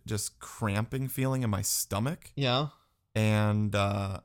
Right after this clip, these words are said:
Speaker 1: you know, but it's Lost, so I'm like, "Whatever," you know?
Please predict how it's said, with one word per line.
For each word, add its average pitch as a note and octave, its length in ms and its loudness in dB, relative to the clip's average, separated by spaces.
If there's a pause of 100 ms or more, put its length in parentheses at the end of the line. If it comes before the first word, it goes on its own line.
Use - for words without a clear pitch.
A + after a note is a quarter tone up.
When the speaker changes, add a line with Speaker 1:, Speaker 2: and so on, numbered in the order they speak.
(280)
Speaker 1:
you A2 100 0
know, G2 120 2
but G2 140 -2
it's - 140 -2
Lost, F#2+ 480 0
so - 100 -2
I'm G2 60 -2
like, F#2 200 -6
"Whatever," G2 800 -2 (140)
you G2+ 140 -4
know? F#2+ 220 -6